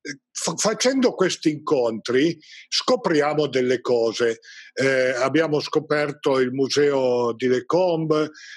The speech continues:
eh, dove manca una foto di Andreotti con Giovanni Paolo secondo, che Stefano farà avere al museo di Lecombe. Abbiamo scoperto... Eh,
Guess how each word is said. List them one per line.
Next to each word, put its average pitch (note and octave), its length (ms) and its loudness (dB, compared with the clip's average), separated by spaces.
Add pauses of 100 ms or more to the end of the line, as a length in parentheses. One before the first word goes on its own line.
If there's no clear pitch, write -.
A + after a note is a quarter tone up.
eh, A#2+ 420 0
dove C3+ 300 0
manca D3+ 440 -2
una C3 160 2
foto C#3 400 0
di A#2+ 140 0
Andreotti B2 640 0
con A2+ 200 -2
Giovanni A#2+ 300 0
Paolo A#2 240 0
secondo, A2+ 580 -2
che - 160 -4
Stefano A2+ 520 -2
farà G#2+ 300 -2
avere A2 440 0 (280)
al A2 120 -6
museo B2 340 0
di A#2 140 0
Lecombe. F3 540 -2 (320)
Abbiamo C3+ 680 0
scoperto... D3 1000 -2 (360)
Eh, B2+ 920 0